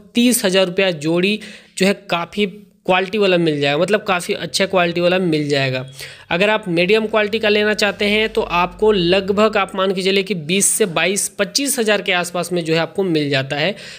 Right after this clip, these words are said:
काफ़ी अच्छे क्वालिटी का पच्चीस हज़ार रुपये में आपको दो डुअल कैबिनेट मिल जाता है।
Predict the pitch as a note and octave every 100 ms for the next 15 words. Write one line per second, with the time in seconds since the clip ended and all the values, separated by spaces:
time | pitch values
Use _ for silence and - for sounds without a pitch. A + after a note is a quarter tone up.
0 | - F3 F3 G#3 F3 E3+ F#3 F3 D#3 D3+
1 | D3+ F3 D#3+ C3+ E3 D3+ D#3 C#3+ D3+ D3+
2 | C#3 D3+ A3+ - - _ _ C#3+ D#3 G3+
3 | E3+ E3 D#3+ E3 D3+ D#3+ D#3+ D3 D#3 C#3+
4 | C3 A#2 C3